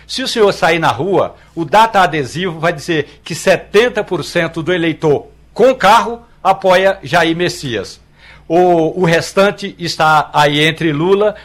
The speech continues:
e talvez eu tenha visto da Simone Tebet e tenho visto também da Soraya Tronic. Mas, na prática, esse,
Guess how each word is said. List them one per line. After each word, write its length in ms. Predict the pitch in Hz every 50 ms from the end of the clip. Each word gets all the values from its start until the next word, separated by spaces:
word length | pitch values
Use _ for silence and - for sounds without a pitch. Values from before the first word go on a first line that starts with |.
| - - _
e 240 | 160 160 165 160 156
talvez 520 | - 156 151 139 123 151 165 165 160 139
eu 80 | 151 147
tenha 220 | 151 156 156 147
visto 360 | 131 110 147 151 139 - -
da 140 | 143 143 143
Simone 400 | 135 - 160 143 131 135 139 147
Tebet 460 | 139 - 156 160 165 165 170 165 160
e 20 | 160
tenho 240 | 156 160 160 156 151
visto 300 | 123 135 143 139 - 165
também 380 | 151 151 139 127 131 135 143 139 - - - - - _
da 180 | - 139 135 139
Soraya 500 | 139 - 160 147 131 135 131 131 127 123
Tronic. 540 | - - 151 156 135 117 104 95 - - - _
Mas, 340 | - 151 190 196 165 - -
na 140 | 202 214 208
prática, 680 | - - 196 175 190 156 - - 135 117 - 113 98 - - - - _
esse, 460 | 175 190 196 185 - 196 160 -